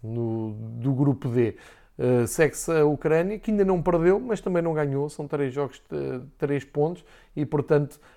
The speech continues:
parece-me que vai lutar ali com a Finlândia e com a Bósnia pelo segundo lugar. O último lugar para o Cazaquistão. Portanto, uma nota para todos os,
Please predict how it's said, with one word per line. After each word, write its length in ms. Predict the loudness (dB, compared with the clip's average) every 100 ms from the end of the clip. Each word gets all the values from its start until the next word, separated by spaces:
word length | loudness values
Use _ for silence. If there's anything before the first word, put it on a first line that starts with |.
| _
parece-me 320 | 0 2 2 0
que 40 |
vai 100 | 2
lutar 260 | 2 0 0
ali 160 | -2
com 140 | 0 0
a 20 |
Finlândia 500 | 0 2 2 2 -2
e 40 |
com 200 | -2 -2
a 60 | 0
Bósnia 540 | 2 0 0 -4 -8 -12 -20 -2
pelo 240 | 4 4
segundo 300 | 2 -2 -2
lugar. 400 | 0 2 2 0 -4 -20 _
O 100 | -2
último 200 | 0 0
lugar 120 | 2 2
para 140 | 2
o 20 |
Cazaquistão. 640 | 0 -2 -2 -6 -2 -2
Portanto, 260 | -2 -6 -4
uma 120 | 0
nota 240 | 0 -2 -2
para 140 | 0
todos 300 | 0 -2 -6
os, 300 | -8 -6 -6